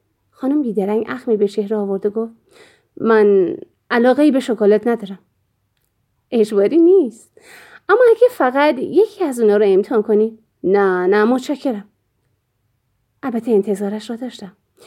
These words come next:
پاریسی‌ها مردمی بی نهایت بدگمان و بدبین هستن.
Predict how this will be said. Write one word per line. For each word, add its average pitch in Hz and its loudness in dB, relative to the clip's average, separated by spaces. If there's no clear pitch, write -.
پاریسی‌ها 381 6
مردمی 269 2
بی 226 0
نهایت 226 -2
بدگمان 202 0
و 202 2
بدبین 196 -4
هستن. 208 -12